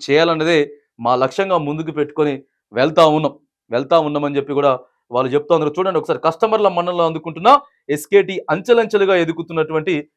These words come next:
శివకామేశ్వరి కన్స్ట్రక్షన్. కష్టపడి ఆటోమేటిక్గా అదే ఎదిగిద్ది. ఓ నలుగురు ప్రజలు ఎవరైతే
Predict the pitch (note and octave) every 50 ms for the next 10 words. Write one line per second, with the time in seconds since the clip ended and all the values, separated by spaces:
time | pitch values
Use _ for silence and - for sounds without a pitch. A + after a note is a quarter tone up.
0 | _ _ _ - - D3+ E3 D#3+ D#3+ D#3+ D#3 D#3 D3 - D#3+ D#3 - D3 D3+ D3+
1 | - E3 - D#3 B2+ A#2+ _ - C#3 - - A3 A3+ A3+ A3+ F#3+ F#3 A#3 C4+ -
2 | - _ _ _ _ _ _ _ _ _ - F3 F#3+ B3 C4 C4 C#4 C#4+ B3+ B3+
3 | A#3+ C4 C#4+ C#4+ C#4 C4+ C4 C4+ C#4 C4 F3 - - _ _ _ _ _ _ _
4 | _ _ _ _ D#3 F#3 G3 F3+ F3 F#3+ A3 A#3+ C4 B3+ B3+ F#3+ F3 F#3+ B3 C4
5 | C4 B3 B3 A#3+ A#3 A#3 A#3+ A#3+